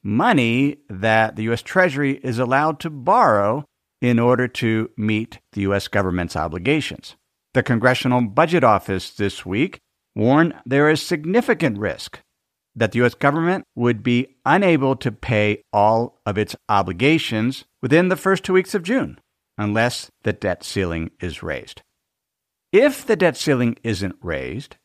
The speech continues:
and the U S defaults on its debt, Mark Zandi, chief economist at Moody's, said it would be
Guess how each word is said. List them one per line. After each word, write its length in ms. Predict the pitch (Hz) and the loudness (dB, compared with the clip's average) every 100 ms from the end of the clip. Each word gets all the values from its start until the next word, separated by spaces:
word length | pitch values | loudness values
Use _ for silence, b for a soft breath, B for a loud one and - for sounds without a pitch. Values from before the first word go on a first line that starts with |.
| _ - | _ -2
and 500 | 151 233 311 294 - - | 0 2 2 2 -2 -6
the 120 | 113 | 0
U 240 | 120 107 101 | 2 2 2
S 240 | 117 - - | 0 -4 -6
defaults 800 | 117 110 - 247 208 143 - - _ _ _ | -4 -4 0 2 2 0 -4 -14 _ _ _
on 220 | - 110 104 | 0 0 0
its 200 | 95 90 | -4 -4
debt, 480 | 143 214 165 - _ _ _ - | -2 -2 -4 -10 _ _ _ -6
Mark 300 | 107 127 123 | 0 2 0
Zandi, 680 | 104 147 208 156 117 185 - _ _ - | 0 0 2 0 0 -2 -8 _ _ -4
chief 260 | - 143 | 2 2
economist 720 | 123 - 143 165 135 113 139 - - | 0 0 4 4 2 0 -4 -8 -4
at 180 | 117 113 | -2 0
Moody's, 600 | 113 170 247 131 135 - - | 2 2 4 2 0 -6 -18
said 560 | - 123 113 139 202 - _ _ - | -6 0 2 2 -2 -10 _ _ -2
it 160 | 147 | 0
would 220 | 180 147 | 0 0
be 320 | 147 196 214 | 0 0 -2